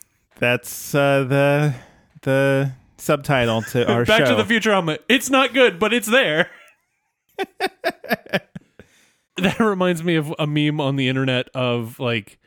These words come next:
Speaker 1: people, like, t-, saying, "Oh, Little Caesars has hot and ready pizza. Is it any good? It's hot and it's ready." <laughs> What don't you understand?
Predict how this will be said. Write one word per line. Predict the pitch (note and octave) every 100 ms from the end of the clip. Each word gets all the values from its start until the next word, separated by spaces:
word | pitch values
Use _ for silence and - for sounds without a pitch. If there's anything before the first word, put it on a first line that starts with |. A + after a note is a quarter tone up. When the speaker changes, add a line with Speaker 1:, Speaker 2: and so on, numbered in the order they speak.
| _ _ _
Speaker 1:
people, | D#3+ D3 C#3
like, | B2+ A#2+
t-, | - D3+ -
saying, | C#3+ C3 B2
"Oh, | G3+ A#3+ D#3 C3+
Little | D#3 F#3
Caesars | D#3+ B3 F#3+ D#3+
has | E3 D3+
hot | C#3 D3+ E3+
and |
ready | E3+ F#3+
pizza. | G#3 C4+ - A#2+ G#2+ - -
Is | E3 D#3
it | D#3+
any | D#3+ D3
good? | E3 G3+ G#3+ _ _ _ _ _
It's | D#3+ -
hot | E3+ - C4 F3 - - - _ - _ _ - F4
and | E3 E3
it's | E3 E3 -
ready." | D3+ E3 C4+ D3 G#2 - - - -
<laughs> | G#3 - _ _ - - _ - C#3
What | G3 G3
don't | - A3+ -
you | F#3+
understand? | F#3+ D#3+ D#3 - D#4+ C4